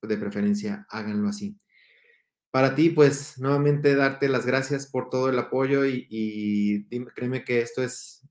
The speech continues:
eh, es mutuo. Eh, recuerdo cuando empezamos a hacer las entrevistas, al principio con una seriedad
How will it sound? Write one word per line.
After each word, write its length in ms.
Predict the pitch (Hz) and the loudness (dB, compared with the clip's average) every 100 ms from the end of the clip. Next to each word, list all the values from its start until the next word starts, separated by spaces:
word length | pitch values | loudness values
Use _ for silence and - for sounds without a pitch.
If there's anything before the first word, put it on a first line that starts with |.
| _ | _
eh, 720 | 113 110 107 104 101 98 - | -6 -4 -2 -2 -2 -4 -10
es 240 | - 113 | -10 -6
mutuo. 540 | 135 147 147 151 165 - _ _ _ _ | -2 -2 -2 -4 -4 -12 _ _ _ _
Eh, 720 | 110 110 107 107 104 104 101 - _ | -2 0 0 -2 0 0 -2 -10 _
recuerdo 400 | 110 110 120 120 | -8 -2 0 0
cuando 240 | 120 113 | -2 -2
empezamos 560 | 104 107 107 120 120 117 | -2 -4 -4 -6 -6 -8
a 60 | 107 | -8
hacer 180 | 117 | -4
las 220 | 113 113 110 | -2 -2 -6
entrevistas, 640 | 107 110 120 - 127 127 _ _ _ _ | -2 0 -2 -2 -4 -4 _ _ _ _
al 120 | 113 | -8
principio 580 | 113 120 123 135 135 131 | -6 -4 2 4 4 0
con 160 | 131 123 | -2 -2
una 120 | 131 | -2
seriedad 640 | 139 123 117 120 123 - | 0 4 4 4 0 -4